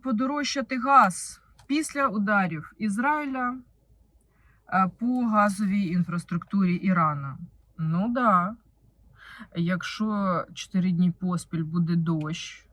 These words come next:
ще може газ, да, подорожчати. Що ще може статися?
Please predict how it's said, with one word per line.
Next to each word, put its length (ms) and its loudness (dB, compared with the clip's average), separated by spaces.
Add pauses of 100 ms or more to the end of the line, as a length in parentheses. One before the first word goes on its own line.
(680)
ще 260 -6
може 280 -2
газ, 380 -2
да, 220 -2
подорожчати. 800 -8
Що 220 -6
ще 260 -6
може 260 -6
статися? 720 -10